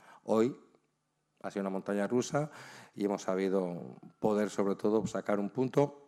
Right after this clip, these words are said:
que, vuelvo a repetir, sabe muy poco a, a la afición, pero para nosotros nos sabe sobre todo por, como digo, en el escenario y cómo el equipo creo que,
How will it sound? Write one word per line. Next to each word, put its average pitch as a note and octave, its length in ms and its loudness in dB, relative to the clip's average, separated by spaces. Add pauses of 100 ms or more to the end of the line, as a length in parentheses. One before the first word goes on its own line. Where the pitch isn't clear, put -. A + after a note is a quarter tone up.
(160)
que, - 100 -14
vuelvo F2 220 -8
a - 20 -10
repetir, D2 380 -12 (160)
sabe D2+ 240 -10
muy D#2 140 -10
poco D#2+ 340 -6
a, D2+ 140 -10
a E2 180 -12
la E2+ 80 -8
afición, G2 360 -6
pero G2+ 320 -2 (580)
para F#2 200 -4
nosotros F#2 600 -2 (100)
nos G2 220 -10
sabe F#2+ 200 2
sobre F2+ 180 -6
todo F2+ 240 -2
por, E2+ 300 -4 (140)
como F#2+ 200 -2
digo, G2 200 2
en G2+ 80 0
el A2 80 2
escenario C#3 720 4
y A#2+ 100 -2
cómo B2+ 380 4
el A2+ 60 4
equipo A2+ 420 0
creo A2+ 320 0
que, G#2 340 -4